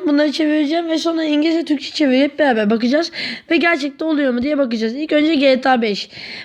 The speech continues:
Ben şimdi ilk önce videomu durduracağım ve buraya Grand Theft Auto yazacağım. Sizin vakit kaybetmeyin diye. Sonra hepimiz çevirisine bakacağız. Bakalım neymiş. Bakın neymiş.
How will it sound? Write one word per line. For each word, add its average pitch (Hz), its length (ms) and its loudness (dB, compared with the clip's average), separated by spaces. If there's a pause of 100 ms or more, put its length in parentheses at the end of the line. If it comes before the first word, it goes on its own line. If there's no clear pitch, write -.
Ben 359 160 2
şimdi 339 240 0
ilk 320 80 -2
önce 311 420 0
videomu 277 400 2
durduracağım 294 500 2
ve 311 140 2
buraya 294 240 4
Grand 294 260 2
Theft 262 240 0
Auto 277 220 4
yazacağım. 220 440 2
Sizin 254 300 0
vakit 247 280 2
kaybetmeyin 254 580 0
diye. 285 140 0
Sonra 311 520 2
hepimiz 294 420 0
çevirisine 277 460 2
bakacağız. 226 520 0
Bakalım 254 340 2
neymiş. 226 520 0 (4000)
Bakın 262 240 2
neymiş. 262 500 0